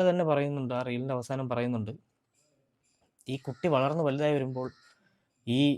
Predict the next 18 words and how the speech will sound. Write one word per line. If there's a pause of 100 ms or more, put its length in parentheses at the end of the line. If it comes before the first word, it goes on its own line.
സൈബർ
ലോകത്ത് (240)
ഇതേ
കണക്കുള്ള
റീലുകളും (280)
ഇതും
കണ്ടിട്ട് (220)
ആ
കുട്ടി
എന്തുമാത്രം
വിഷമിക്കുമെന്ന്.
അപ്പം
ഞാൻ
ആ
കുട്ടിയുടെ
അടുത്ത്
ചോദിച്ചു, (1200)
"താങ്കളുടെ